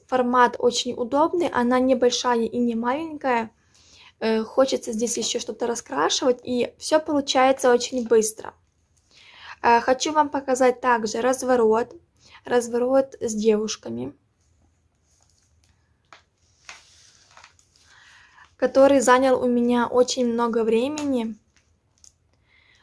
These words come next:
но, но мне не жалко было его потратить на эти иллюстрации. Не скажу, что портреты это прям моё, моё, моё, но именно иллюстрации Ханны,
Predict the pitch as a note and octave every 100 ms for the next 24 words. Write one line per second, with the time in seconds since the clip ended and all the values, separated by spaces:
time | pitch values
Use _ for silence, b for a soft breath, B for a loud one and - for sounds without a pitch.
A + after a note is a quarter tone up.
0 | b A3+ A#3 A#3+ A#3+ A#3+ A3 - _ _
1 | _ _ _ _ _ _ A#3+ B3 B3 C#4
2 | C4+ B3+ A#3 A3+ G#3+ A3 G#3+ G#3+ A3 A3
3 | A3 B3+ B3+ B3+ A3+ A3 G#3+ A3+ A3+ -
4 | - - - - - _ _ _ _ _
5 | _ _ _ _ _ _ _ _ _ _
6 | _ _ - C4 C4+ C4+ C4 C#4 - C#4
7 | C#4+ - C4+ C4 C4 B3 A#3 A#3+ B3 A#3+
8 | B3+ A#3+ A#3+ B3 B3 B3 A#3 A#3 A3+ A#3
9 | A#3 A#3 A#3 D4+ C#5 - _ _ _ _
10 | _ _ b b b - - A#3 A#3+ C4
11 | C4 C4 B3 A#3 A#3+ - B3+ B3 - A#3+
12 | A#3 - C#4+ F4+ F#4+ B3